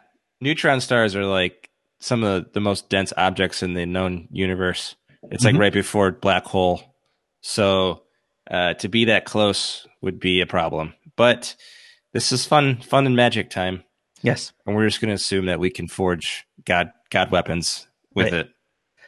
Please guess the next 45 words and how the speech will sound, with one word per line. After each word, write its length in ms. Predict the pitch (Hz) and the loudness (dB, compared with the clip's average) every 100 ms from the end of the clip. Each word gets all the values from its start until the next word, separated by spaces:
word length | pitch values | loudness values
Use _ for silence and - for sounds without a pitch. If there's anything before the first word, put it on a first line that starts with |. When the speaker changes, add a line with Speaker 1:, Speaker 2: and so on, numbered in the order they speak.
| _ - | _ -4
Speaker 2:
So 180 | - 120 | 4 4
is 120 | 120 | 6
there, 160 | 135 | 6
like, 200 | 139 131 | 6 6
a 120 | 117 110 | 4 4
Neil 320 | 113 113 113 | 4 4 4
deGrasse 480 | 113 113 110 107 - | 2 2 2 0 0
Tyson 560 | 104 101 - 107 107 | 0 0 0 -4 -4
pod 380 | - 110 104 104 | -2 4 6 6
of 120 | 104 | 2
him 160 | 107 104 | 0 -2
breaking 300 | 104 104 101 | -2 -4 -4
down 180 | 104 104 | -4 -4
the 60 | |
Speaker 1:
I'm 220 | 101 101 101 | -4 -2 0
Speaker 2:
science 40 | |
of 220 | 101 - | 0 2
this 200 | 120 110 | 4 6
Speaker 1:
sure, 80 | 98 92 | 6 4
Speaker 2:
movie? 100 | 85 92 | 4 0
Speaker 1:
I'm 120 | 95 | -2
sure 320 | - 120 110 | 0 4 4
Speaker 2:
And 80 | 107 | 6
Speaker 1:
there 140 | 95 | 6
Speaker 2:
you're 100 | 92 | 4
gonna, 100 | 90 | 4
Speaker 1:
is. 300 | 90 - - - 110 | 0 -4 -12 -14 -8
Speaker 2:
you're 160 | 113 113 | 0 2
gonna 360 | 110 107 104 - - | 4 2 0 -8 -12
listen 300 | 110 - 107 | -8 -4 -4
to 80 | 104 | -2
that 200 | 101 104 | 0 0
so 260 | - 107 104 | 0 2 2
hard. 320 | 101 95 95 - 101 | 2 0 -2 -6 -2
Speaker 1:
I'm 120 | 110 | 2
gonna 220 | 113 104 | 2 4
be 500 | 107 104 98 95 - - - - - - | 4 4 4 2 0 -6 -10 -14 -20 -20
Speaker 2:
<laughs> 440 | - - - _ | -12 -12 -12 _
Speaker 1:
yep, 380 | - 98 98 - - | -8 -6 -6 -10 -12
wired 500 | 117 110 117 113 101 | 0 4 6 6 4
to 100 | - | 2
some 180 | 101 101 | 0 0
Star 260 | - 107 101 | 2 2 2
Talk 340 | 107 87 - | 2 0 -2
tomorrow. 440 | - 90 85 85 | -8 -6 -4 -4